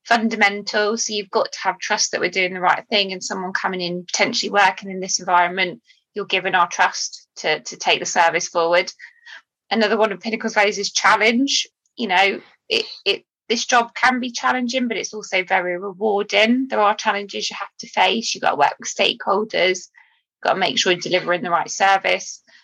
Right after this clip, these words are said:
And then the last of Pinnacle's value is delivering excellence. And I think, you know, my last sort of eight weeks in, in this job has been absolutely that the military wants to deliver excellence. So there's lots of alignment, I think, around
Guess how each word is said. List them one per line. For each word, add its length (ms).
And 120
then 120
the 60
last 300
of 60
Pinnacle's 360
value 320
is 260
delivering 360
excellence. 1000
And 160
I 80
think, 480
you 120
know, 360
my 180
last 360
sort 160
of 80
eight 220
weeks 320
in, 180
in 220
this 200
job 320
has 140
been 480
absolutely 640
that 120
the 80
military 420
wants 360
to 120
deliver 200
excellence. 840
So 400
there's 160
lots 380
of 100
alignment, 580
I 120
think, 300
around 480